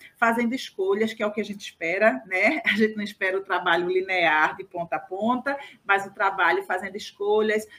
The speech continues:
sobre os melhores conteúdos, as melhores estratégias metodológicas, sobre o que cabe para ele, professor, e para aquela turma específica, e aí este mesmo professor vai fazer uso do livro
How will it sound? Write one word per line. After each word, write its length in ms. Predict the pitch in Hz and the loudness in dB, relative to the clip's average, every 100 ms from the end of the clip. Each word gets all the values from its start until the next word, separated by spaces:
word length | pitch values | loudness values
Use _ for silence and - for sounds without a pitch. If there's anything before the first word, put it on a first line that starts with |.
| _ | _
sobre 280 | 254 226 | -8 -6
os 60 | 233 | -2
melhores 340 | 220 190 180 - | -2 -2 -6 -8
conteúdos, 680 | 170 - 196 220 208 185 | -14 -8 -2 2 2 0
as 140 | 185 180 | -6 -8
melhores 420 | 175 175 165 165 | -8 -4 -6 -8
estratégias 560 | 165 165 160 151 147 147 | -12 -10 -8 -8 -10 -12
metodológicas, 1160 | 147 143 139 151 185 208 208 196 202 196 196 196 - - | -14 -16 -12 -6 -2 2 2 2 -2 -4 -6 -6 -14 -6
sobre 240 | 220 208 | -4 -2
o 60 | 202 | -4
que 100 | 214 | -8
cabe 480 | - 226 214 208 | 0 6 6 6
para 420 | 214 - 240 233 220 | 0 2 4 4 4
ele, 320 | 247 277 277 | 4 2 0
professor, 520 | 240 233 226 - 208 | -8 -8 -8 -6 -8
e 20 | |
para 220 | - 220 | -4 -4
aquela 500 | 226 - 277 311 381 | -4 -6 -4 0 2
turma 320 | 330 - 247 233 | 0 0 0 -2
específica, 880 | - 214 - 190 196 - - 240 - - - | -2 -8 -8 -10 -12 -10 -6 -6 -6 -20 -2
e 100 | 220 | 0
aí 180 | 214 | 2
este 220 | 220 220 220 | 2 0 0
mesmo 400 | 220 254 262 - | 2 2 0 -2
professor 480 | 247 247 240 214 | -6 -6 -6 -4
vai 140 | 208 208 | -4 -2
fazer 260 | 220 214 | -2 -2
uso 240 | 214 226 220 | 0 -2 -4
do 160 | 233 | -6
livro 400 | 220 185 180 175 | -6 -4 -6 -6